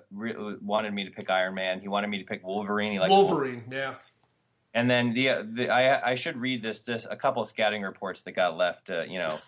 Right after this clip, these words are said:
Speaker 1: <laughs> got left on the, on the draft room floor. Green Lantern.
Speaker 2: Yeah.
Speaker 1: I asked why he liked Green Lantern. He said, "He can make anything with his ring. He can defeat bad guys easily.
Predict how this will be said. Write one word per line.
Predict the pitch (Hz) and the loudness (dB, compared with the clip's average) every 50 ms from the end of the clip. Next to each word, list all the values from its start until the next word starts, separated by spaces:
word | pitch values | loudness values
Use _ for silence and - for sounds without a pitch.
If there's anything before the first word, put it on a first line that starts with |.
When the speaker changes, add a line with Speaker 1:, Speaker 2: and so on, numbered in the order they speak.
| - - | -20 -20
Speaker 1:
<laughs> | - _ _ - | -20 _ _ -4
got | 95 98 92 | -2 0 2
left | 95 90 - 101 | 2 0 0 0
on | 95 90 87 | -2 0 0
the, | 87 85 82 - 85 | 0 -2 -2 -2 -2
on | 90 92 | -2 -2
the | 87 85 | -2 -4
draft | 82 87 90 87 87 - - - | -4 0 2 2 0 0 -2 -6
room | 92 90 85 82 | -4 -4 -4 -6
floor. | - - - 98 92 90 87 85 82 - _ _ _ _ _ - | -8 -6 -2 2 2 2 2 2 -2 -4 _ _ _ _ _ -4
Green | - 135 139 139 127 | 0 2 2 4 4
Lantern. | 123 120 123 127 127 127 143 139 139 143 147 143 - _ _ _ - | 4 4 4 2 2 2 0 0 0 -2 -4 -10 -16 _ _ _ -8
Speaker 2:
Yeah. | 131 127 117 | -6 -2 0
Speaker 1:
I | 98 | 2
asked | 104 107 107 - - - _ | 2 2 2 0 -6 -16 _
why | - 110 110 | -4 -2 0
he | 113 110 | 0 0
liked | 107 104 92 | 0 0 -2
Green | 101 101 101 | -4 -4 -2
Lantern. | 101 101 101 101 - 104 95 92 | -2 -2 -4 -4 -4 -6 -8 -8
He | 95 110 104 | -8 -10 -10
said, | 101 - 104 98 98 95 - _ _ _ _ _ | -4 -2 0 0 0 -2 -6 _ _ _ _ _
"He | - 117 113 | -4 -4 -2
can | 113 117 | 0 2
make | 113 110 110 - | 2 2 2 2
anything | 117 127 131 127 123 127 123 | 0 0 0 0 0 0 0
with | 120 117 113 | 0 0 0
his | 113 98 95 | -2 -2 -2
ring. | 101 101 101 101 101 101 98 - _ _ _ - | -2 0 0 0 0 -2 -6 -10 _ _ _ -10
He | 104 101 | -8 -4
can | 113 107 | -4 -4
defeat | 98 98 - - 117 117 98 | -4 -4 -2 0 0 0 2
bad | - 101 101 101 104 98 | 2 2 2 2 2 2
guys | 101 95 95 92 90 | 2 2 2 0 -2
easily. | - 95 104 101 90 87 85 80 78 78 78 80 - | -8 -8 -6 -6 -6 -6 -8 -6 -6 -6 -8 -10 -12